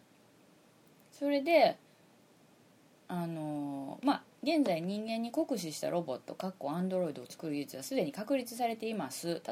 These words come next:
例えばマツコロイドが話題になっていますが、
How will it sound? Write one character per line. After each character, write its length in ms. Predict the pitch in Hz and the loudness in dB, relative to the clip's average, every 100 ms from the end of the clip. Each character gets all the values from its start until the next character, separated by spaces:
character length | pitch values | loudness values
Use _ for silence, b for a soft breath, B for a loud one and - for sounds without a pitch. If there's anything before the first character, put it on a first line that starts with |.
| 226 | 0
例 140 | 262 | 0
え 40 | 180 | 2
ば 100 | 214 | 0
マ 160 | 214 | -2
ツ 140 | 214 - | -2 0
コ 120 | 220 | 2
ロ 140 | 208 | 2
イ 40 | 151 | 0
ド 120 | 131 | -2
が 100 | 135 | -2
話 100 | 139 | -2
題 140 | 165 | -2
に 60 | 180 | -4
な 80 | 165 | -6
っ 20 | |
て 160 | - | -6
い 100 | 190 | -4
ま 140 | 190 160 | -4 -6
す 160 | - | -8
が、 280 | 127 160 151 | -4 -2 -2